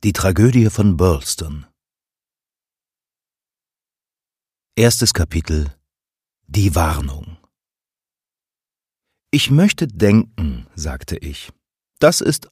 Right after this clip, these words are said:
anzuraten", fiel Sherlock Holmes mir ungeduldig ins Wort. Ich glaube, ich bin einer der langmütigsten aller leidgeprüften Menschen auf dieser Erde,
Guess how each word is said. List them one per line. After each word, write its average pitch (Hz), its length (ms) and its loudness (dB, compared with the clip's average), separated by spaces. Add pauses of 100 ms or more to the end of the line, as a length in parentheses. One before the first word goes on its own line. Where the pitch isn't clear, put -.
anzuraten", 80 1000 -2 (300)
fiel 82 280 -4
Sherlock 85 400 0
Holmes 98 280 2
mir 95 160 2
ungeduldig 95 580 2
ins 82 220 -2
Wort. 76 360 -4 (1200)
Ich 113 100 -2
glaube, 117 380 4
ich - 100 -4
bin 110 160 4
einer 107 260 2
der 90 140 2
langmütigsten 92 920 0
aller 92 240 0
leidgeprüften 80 880 -4
Menschen 78 360 -2
auf 65 160 -10
dieser 76 260 -6
Erde, 71 320 -8